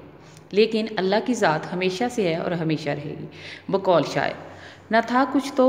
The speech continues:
खुदा था, कुछ न होता तो खुदा होता, डुबोया मुझको होने ने, न होता मैं तो क्या होता।"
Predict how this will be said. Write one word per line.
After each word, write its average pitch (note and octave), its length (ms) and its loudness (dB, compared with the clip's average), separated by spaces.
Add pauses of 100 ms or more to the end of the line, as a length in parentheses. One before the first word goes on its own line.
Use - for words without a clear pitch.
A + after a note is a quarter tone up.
(180)
खुदा D#3+ 380 4
था, - 180 -6 (320)
कुछ C4 200 0
न C#4 120 4
होता A#3 360 2 (240)
तो A#3 220 8
खुदा G3 300 4
होता, D#3 360 0 (440)
डुबोया B3 440 4
मुझको B3 400 2
होने A3+ 360 4
ने, G#3 160 4 (180)
न F#3 80 -2
होता F#3 400 2
मैं F3+ 400 -4
तो A3 120 -4
क्या B3 200 2
होता।" E3+ 340 -2